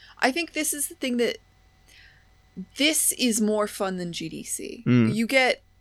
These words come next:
Speaker 1: you have to keep in mind, there was something like sixty or seventy animators all top of their field, hanging out, like, waiting for our turn to speak in the back rooms. Uh, l-, I got to open up somebody's laptop and see what they're working on, and, like,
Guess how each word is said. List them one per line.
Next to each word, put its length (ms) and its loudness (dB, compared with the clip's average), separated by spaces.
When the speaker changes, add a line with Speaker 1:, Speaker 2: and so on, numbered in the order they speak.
Speaker 1:
you 100 0
have 100 -2
to 80 -2
keep 180 -8
in 80 -2
mind, 280 0
there 100 -2
was 100 -2
something 240 -2
like 180 -4
sixty 340 -4
or 80 2
seventy 460 -2
animators 520 -6
all 160 2
top 300 0
of 40 -10
their 140 0
field, 400 -6
hanging 420 0
out, 300 2
like, 380 0
waiting 340 6
for 120 4
our 80 6
turn 240 -6
to 60 -8
speak 380 -8
in 60 -12
the 80 -8
back 280 -4
rooms. 480 -10
Uh, 40 0
l-, 240 -2
I 160 6
got 200 2
to 260 -2
open 240 0
up 180 0
somebody's 380 -4
laptop 400 -2
and 100 -10
see 180 -6
what 120 -12
they're 120 -4
working 360 -2
on, 320 -4
and, 160 -12
like, 460 2